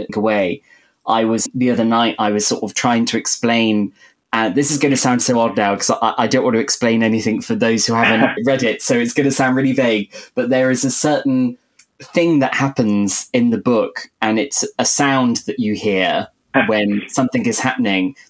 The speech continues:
Speaker 1: that for me I found so endlessly entertaining. I think you would have to read it to get it, because I was trying to
Speaker 2: Mm.
Speaker 1: explain it to my partner and he was just sort of looking at me like,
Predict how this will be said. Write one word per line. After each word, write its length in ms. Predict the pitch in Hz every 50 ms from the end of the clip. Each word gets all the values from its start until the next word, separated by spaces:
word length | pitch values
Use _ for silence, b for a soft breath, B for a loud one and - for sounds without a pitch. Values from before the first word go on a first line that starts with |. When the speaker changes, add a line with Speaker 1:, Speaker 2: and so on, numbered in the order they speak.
| _
Speaker 1:
that 140 | - 123 -
for 120 | - - 127
me 160 | 135 135 131
I 100 | 127 127
found 320 | 123 - 131 127 131 127 120
so 220 | - 143 139 139 -
endlessly 540 | 139 135 143 135 135 135 120 - 135 123 120
entertaining. 920 | 117 117 - - - - 123 120 120 117 107 98 92 90 80 76 - B B B B B B
I 100 | 107 117
think 260 | 120 - 151 156 131 117
you 80 | 131
would 80 | 131 123
have 200 | 123 127 131 -
to 120 | - 139
read 240 | 117 123 123 117 107
it 140 | 120 - -
to 200 | - - 123 117
get 240 | 104 127 120 120 113
it, 220 | 98 92 90 - - _ _ _ _
because 220 | - 110 98 131 -
I 120 | 127 127
was 140 | 131 123 123
trying 180 | - - 120 -
to 40 | -
Speaker 2:
Mm. 40 | 85
Speaker 1:
explain 300 | 80 78 - 113 110 107
it 80 | 107 -
to 80 | - 110
my 100 | 104 104
partner 560 | 104 - 123 113 107 90 101 95 90 92 92 -
and 160 | 113 104 101
he 160 | 104 117 113
was 240 | 104 104 107 101 -
just 360 | - - 104 - - - -
sort 160 | - - 101 -
of 120 | 104 101
looking 280 | 107 104 - - 104 98
at 80 | 85
me 220 | 104 101 95 95 98
like, 320 | 92 90 92 92 85